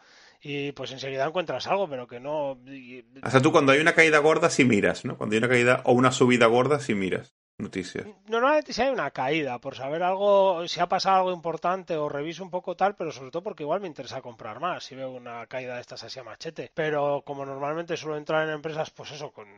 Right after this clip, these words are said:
Speaker 1: el margen de seguridad para mí es importante, pues es
Speaker 2: Mm.
Speaker 1: que seguir noticias, o sea, es que hay tanta desinformación que, eh, pa' mí es muy negativo, o sea, realmente creo que es, eh,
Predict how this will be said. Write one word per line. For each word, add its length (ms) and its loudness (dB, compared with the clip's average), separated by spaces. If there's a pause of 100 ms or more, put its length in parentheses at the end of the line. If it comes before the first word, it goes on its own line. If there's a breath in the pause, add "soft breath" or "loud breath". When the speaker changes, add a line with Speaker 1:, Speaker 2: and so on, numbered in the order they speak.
Speaker 1:
el 120 -14
margen 320 -6
de 80 -12
seguridad 400 -4
para 140 -8
mí 60 -10
es 100 -12
importante, 580 -6 (600 soft breath)
pues 240 -10
es 120 -2
Speaker 2:
Mm. 20 -6
Speaker 1:
que 540 -2
seguir 320 -2
noticias, 420 -4
o 40 -12
sea, 120 -4
es 80 -4
que 80 -6
hay 60 -4
tanta 280 0
desinformación 1000 -2
que, 640 0
eh, 140 -2
pa' 120 -2
mí 140 -2
es 120 0
muy 160 -2
negativo, 420 -6
o 60 -10
sea, 140 -14
realmente 640 -10
creo 260 -8
que 180 -10
es, 200 -8
eh, 400 -16